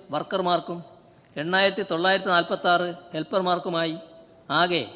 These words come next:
പതിനേഴായിരത്തി നൂറ്റി അറുപത്തഞ്ച് പേർക്ക് അംശാദായ പെൻഷൻ നൽകി വരുന്നു. ലൈഫ് പദ്ധതിയിലൂടെ അഞ്ച് ലക്ഷം വീടുകൾ പൂർത്തീകരിക്കാനാണ് സർക്കാർ ലക്ഷ്യമിടുന്നത്. ഇതിനാവശ്യമായ തുക അനുവദിക്കുന്നതിനുള്ള നടപടികൾ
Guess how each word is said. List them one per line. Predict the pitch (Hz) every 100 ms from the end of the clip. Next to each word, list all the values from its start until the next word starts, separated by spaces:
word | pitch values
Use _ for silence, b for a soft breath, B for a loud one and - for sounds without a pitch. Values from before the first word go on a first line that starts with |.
| - - - _ -
പതിനേഴായിരത്തി | 143 185 208 208 202 202 196 190 214
നൂറ്റി | 190 175 170 196
അറുപത്തഞ്ച് | 170 185 196 190 180
പേർക്ക് | 175 170 170 170 170 - - - -
അംശാദായ | 147 170 202 190 185 185
പെൻഷൻ | 180 160 196 165
നൽകി | 151 151
വരുന്നു. | 143 110 - - - _ _ _ _ _ _ _ b b b
ലൈഫ് | 165 196 -
പദ്ധതിയിലൂടെ | 190 190 202 190 185 175 - - - - _
അഞ്ച് | 143 180 214
ലക്ഷം | 202 208 196
വീടുകൾ | 185 190 185
പൂർത്തീകരിക്കാനാണ് | 165 165 185 175 175 170 160 156 - -
സർക്കാർ | - 156 151 170 151 - 151
ലക്ഷ്യമിടുന്നത്. | - 247 190 139 104 - _ b b b 165
ഇതിനാവശ്യമായ | 170 165 185 170 180 175
തുക | 165 160 175 170 - 160
അനുവദിക്കുന്നതിനുള്ള | 170 180 180 185 180 170 156
നടപടികൾ | 170 175 170